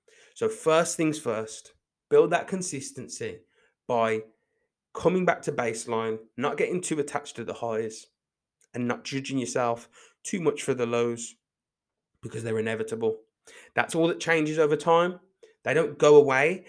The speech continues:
They just happen less frequently, and you don't get as affected by them. That's what I've learned. I've noticed that I used to be re-, very bad with technology. And when I was becoming an online coach,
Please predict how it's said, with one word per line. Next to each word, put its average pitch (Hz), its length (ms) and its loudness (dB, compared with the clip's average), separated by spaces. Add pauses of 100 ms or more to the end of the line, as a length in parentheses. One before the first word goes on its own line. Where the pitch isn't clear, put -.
(140)
They 123 100 0
just 131 160 -10
happen 151 380 0
less 127 180 0
frequently, 170 800 -2 (380)
and 123 300 -4 (180)
you 143 180 -6
don't 139 220 8
get 123 320 2
as 131 240 4
affected 123 520 -2
by 117 200 4
them. 113 260 -6 (920)
That's 131 180 -6
what 143 120 -4
I've 120 180 -2
learned. 113 380 -4 (920)
I've 120 80 -14
noticed 165 460 0
that 120 300 4 (640)
I 156 100 4
used 190 200 2
to 147 60 -6
be 135 140 0
re-, 135 300 0
very 160 260 2
bad 131 340 -2
with 123 180 -8
technology. 123 720 -2 (1400)
And 117 520 -2
when 123 220 -2
I 120 40 0
was 120 120 0
becoming 165 420 6
an 139 100 8
online 123 380 0
coach, - 420 -6